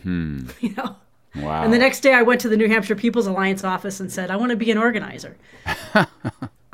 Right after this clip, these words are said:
Speaker 2: Now, they didn't hire me right away, but I was so impacted by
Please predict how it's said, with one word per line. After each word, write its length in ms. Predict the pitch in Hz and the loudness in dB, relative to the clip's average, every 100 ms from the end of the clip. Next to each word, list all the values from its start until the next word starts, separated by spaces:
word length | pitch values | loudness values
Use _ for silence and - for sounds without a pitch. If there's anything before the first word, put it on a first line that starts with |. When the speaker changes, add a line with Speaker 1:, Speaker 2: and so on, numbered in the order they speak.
| - - | -20 2
Speaker 2:
Now, 160 | 220 | 4
they 160 | 214 233 | 6 6
didn't 200 | 226 180 | 4 0
hire 320 | - 349 277 | 2 6 6
me 380 | 202 180 196 233 - | 4 0 -2 -4 -2
right 200 | 202 190 | 0 2
away, 400 | 185 175 165 190 | 0 -2 -4 -4
but 260 | 185 170 - - - _ _ _ | -6 -6 -8 -20 -20 _ _ _
I 80 | 220 | 4
was 180 | 220 220 | 4 4
so 220 | 247 233 | 6 8
impacted 640 | 233 - 180 175 - 175 | 6 4 0 -4 -8 -8
by 500 | 170 180 170 165 170 | -4 -2 -2 -6 -8